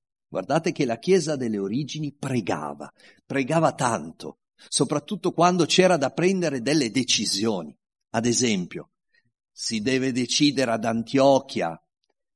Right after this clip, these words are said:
chi deve partire in missione, si deciderà Paolo e Barnaba, ma in un contesto di preghiera.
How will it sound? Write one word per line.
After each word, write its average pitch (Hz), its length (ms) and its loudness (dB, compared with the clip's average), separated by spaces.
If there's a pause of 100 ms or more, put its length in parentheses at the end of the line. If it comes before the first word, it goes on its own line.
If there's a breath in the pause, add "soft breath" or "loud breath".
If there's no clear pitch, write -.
chi 180 220 4
deve 127 280 0
partire 117 520 0
in 107 80 2
missione, 170 840 2 (1120)
si - 260 -2
deciderà 131 640 -2
Paolo 151 400 6
e 147 60 2
Barnaba, 165 760 -4
ma 110 420 -4 (840)
in 101 120 0
un 107 140 -2
contesto 104 640 -8
di 95 160 -8
preghiera. 82 560 -10